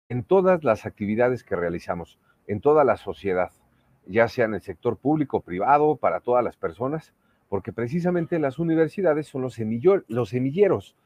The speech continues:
de los profesionistas del futuro, inclusive también en estudios de posgrado, eh, de maestrías, doctorados, de los profesionistas actuales, de la actualidad. Entonces, eh, es importante realmente,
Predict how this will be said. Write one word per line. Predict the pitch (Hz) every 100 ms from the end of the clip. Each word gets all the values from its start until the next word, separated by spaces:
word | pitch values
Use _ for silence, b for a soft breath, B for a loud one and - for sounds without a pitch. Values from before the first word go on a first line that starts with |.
| _ _ _ _
de | 104 107
los | 107 -
profesionistas | 120 117 123 107 123 131 156 - 113 107 - _ _ _ _ _ -
del | 104 90
futuro, | 104 - 101 85 - _ -
inclusive | 113 104 104 139 135
también | 117 123 131
en | 117
estudios | - 135 127 104
de |
posgrado, | 95 95 104 120 131 123 b b _ -
eh, | 95 92 92 - 98 -
de | 95
maestrías, | 92 92 - 135 143 127 104
doctorados, | 92 104 104 131 143 - _ _ _ _ -
de | 95 98
los | 98 -
profesionistas | 98 98 90 101 131 - 120 -
actuales, | 92 - 147 131 - _ _ -
de | 92
la | 87
actualidad. | - 101 110 147 - _ _ _ _ _
Entonces, | 95 131 139 131 - -
eh, | 120 117 117 -
es | 139 156 - -
importante | 160 139 143 131 - 202 233 170
realmente, | 143 147 147 139 131 160 165